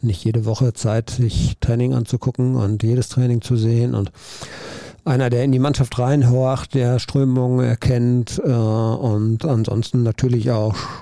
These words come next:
Input geben, was Spielerentwicklung angeht, was auch vielleicht dann vielleicht externe Spieler angeht und so weiter. Also <clears throat> das ganz normale Aufgabengebiet, was so jemand dann auch ausfüllen muss. Er ist sehr gut vernetzt in der Szene,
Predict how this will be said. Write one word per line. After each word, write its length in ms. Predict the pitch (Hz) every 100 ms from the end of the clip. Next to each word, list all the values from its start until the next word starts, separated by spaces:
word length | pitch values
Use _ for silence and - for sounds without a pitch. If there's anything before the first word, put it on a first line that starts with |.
| - 190 - - _ _ _ _ _ -
Input 420 | 151 151 147 -
geben, 460 | 135 135 135 131
was 600 | 120 117 92 - - - -
Spielerentwicklung 840 | - 143 131 123 117 123 123 123
angeht, 440 | 117 120 120 113
was 120 | 113 110
auch 100 | 113
vielleicht 400 | 120 117 110 113
dann 80 |
vielleicht 280 | 98 123 104
externe 400 | 120 - 117 113
Spieler 300 | - 113 101
angeht 240 | 101 101 -
und 120 | 92
so 140 | 104
weiter. 260 | 98 107 113
Also 360 | 113 127 120 92 - -
<clears throat> 260 | - 110
das 160 | 110 95
ganz 220 | 117 -
normale 320 | 110 110 104
Aufgabengebiet, 1000 | 110 107 - 120 110 117 107 110 113 - - - - - _ -
was 260 | - 98
so 140 | - 110
jemand 380 | 110 107 107 107
dann 100 | 110
auch 140 | 110
ausfüllen 420 | 113 107 - 104
muss. 260 | 107 110 - - - - _ _ _ _ - -
Er 100 | 113
ist 100 | 107
sehr 120 | 127
gut 120 | 135 120
vernetzt 560 | 110 110 135 - - 180
in 160 | 120
der 80 | 110
Szene, 400 | - 131 127